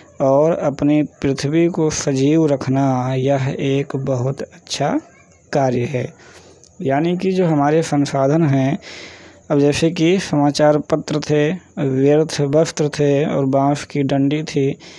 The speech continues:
इन सभी का क्या किया गया? एक रीयूज किया गया और रीयूज कर करके जिनको इन सभी वस्तुओं की आवश्यकता है, उनको क्या किया गया?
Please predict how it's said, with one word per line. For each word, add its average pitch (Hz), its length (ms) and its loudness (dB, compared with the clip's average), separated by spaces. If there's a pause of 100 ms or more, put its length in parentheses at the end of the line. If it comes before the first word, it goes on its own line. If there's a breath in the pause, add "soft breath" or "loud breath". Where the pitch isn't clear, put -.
(480 loud breath)
इन 196 120 2
सभी 175 360 2
का 185 160 0
क्या 180 300 0
किया 131 280 0
गया? 127 160 2
एक 135 240 -2
रीयूज 175 640 2
किया 135 320 0
गया 127 380 0 (360 loud breath)
और 131 220 2
रीयूज 160 640 2
कर 151 240 -2
करके 131 540 -2 (880 loud breath)
जिनको 151 680 0 (800)
इन 185 200 0
सभी 151 320 0
वस्तुओं 139 580 0
की 135 160 -2
आवश्यकता 127 600 -4
है, 123 280 -2
उनको 123 380 -6
क्या 123 220 -4
किया 120 260 -4
गया? 139 260 -4